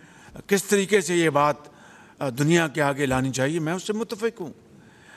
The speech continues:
लेकिन सबसे पहले आज हमें इस खूनरेजी को बंद कराना वो हमारा फ़र्ज़ अव्वली है, और उसके लिए हमें ओआईसी का,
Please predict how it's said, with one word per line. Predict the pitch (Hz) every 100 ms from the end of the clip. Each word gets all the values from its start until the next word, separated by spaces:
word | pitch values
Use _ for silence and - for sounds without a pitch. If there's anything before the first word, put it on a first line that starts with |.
| -
लेकिन | - 214 240
सबसे | - - 247 - 254
पहले | 247 240 202 220 202
आज | 185 180
हमें | 156 165 156 131 - - - - -
इस | 165
खूनरेजी | - 165 180 170 175
को | 185 170
बंद | 143 156 151
कराना | 147 147 175 - - - - -
वो | 160 247
हमारा | 185 190 196 196 180 - - -
फ़र्ज़ | 185 185 196
अव्वली | 190 175 202 240
है, | 151 104 - - _ _ _ _ _ _ _ - - _ -
और | 170
उसके | 196 - 254 - 247
लिए | 240 220
हमें | 185 160 165 147 - - - _ _ _ _ _ _ -
ओआईसी | 156 147 156 - 170
का, | 190 175